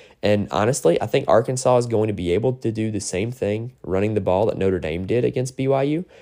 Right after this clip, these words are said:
So I think that Rocket Sanders is definitely a legitimate option this week. Another one, kinda right below Rocket Sanders, is Kendre Miller of T C U. In my personal opinion, he seems underpriced on DraftKings relative to the over-under in this game and relative to his current workload.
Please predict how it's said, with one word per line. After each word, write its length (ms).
So 140
I 40
think 180
that 80
Rocket 320
Sanders 380
is 100
definitely 380
a 40
legitimate 380
option 380
this 200
week. 160
Another 280
one, 220
kinda 240
right 200
below 280
Rocket 320
Sanders, 320
is 120
Kendre 380
Miller 300
of 100
T 180
C 180
U. 240
In 140
my 160
personal 340
opinion, 300
he 100
seems 320
underpriced 540
on 120
DraftKings 600
relative 600
to 440
the 160
over-under 500
in 80
this 180
game 300
and 180
relative 500
to 180
his 180
current 340
workload. 420